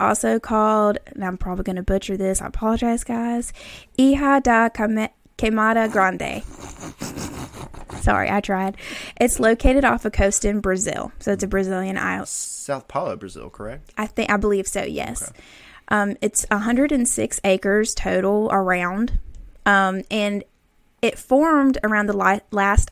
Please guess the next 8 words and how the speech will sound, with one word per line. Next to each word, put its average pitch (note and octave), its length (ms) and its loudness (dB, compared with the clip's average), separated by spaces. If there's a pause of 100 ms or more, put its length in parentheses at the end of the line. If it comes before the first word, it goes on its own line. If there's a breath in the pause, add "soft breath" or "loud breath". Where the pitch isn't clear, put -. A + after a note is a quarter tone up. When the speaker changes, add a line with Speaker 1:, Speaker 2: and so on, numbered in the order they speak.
(100)
Speaker 1:
ice G3 300 -2
age. - 320 -14 (360 loud breath)
Now, A3+ 120 2
there's B3+ 400 2 (120)
rumors B3 800 0 (100)
that G3+ 500 -2 (760 soft breath)
the A#3 140 0 (100)
island A#3+ 640 2